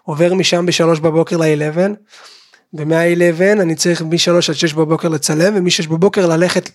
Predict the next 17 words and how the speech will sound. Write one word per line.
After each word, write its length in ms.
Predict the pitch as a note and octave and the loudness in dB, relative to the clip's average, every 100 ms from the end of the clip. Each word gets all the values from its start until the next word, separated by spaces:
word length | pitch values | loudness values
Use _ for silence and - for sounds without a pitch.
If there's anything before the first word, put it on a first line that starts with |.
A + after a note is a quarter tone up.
| - | -12
באור 640 | C#3+ F3 E3 F#3+ A3+ G#3+ | -2 0 2 4 6 6
יום, 380 | A#3+ A#3 G3+ F#3+ | 6 4 2 0
כשהתחלתי 500 | F3+ F3 G3+ F#3+ F#3 | -2 0 0 0 0
בלילה, 540 | E3+ F#3 F#3 F3 F#3 G#3 - - - - - - | 2 4 4 2 0 -2 -8 -18 -16 -16 -18 -4
ללכת 260 | E3+ F3+ F#3+ | 0 2 0
להיכנס 320 | F3+ F3+ - | 0 0 -2
לספייס. 460 | E3 - A#3 F3+ - | -4 0 2 2 0
עכשיו, 180 | - | -4
בספייס, 1000 | D#3 D3+ - - C4+ C4+ A3+ G3 - - - | -2 -2 -4 0 4 4 4 0 0 -2 -4
כל 280 | - G3+ | 2 4
הש-, 220 | G3 - - | 4 2 0
כל 240 | G#3 G3+ | 2 4
התקרה 600 | G3 F3 - - F#3+ G#3+ | 4 0 -4 -6 0 2
היא 140 | A3 F#3 | 2 2
שקופה, 500 | - - - G#3+ E3+ - _ - - _ - | -2 -8 -2 0 0 -6 _ -20 -20 _ -4
אז 220 | D#3+ C#3+ | -2 0
כל 220 | - G3+ | 2 4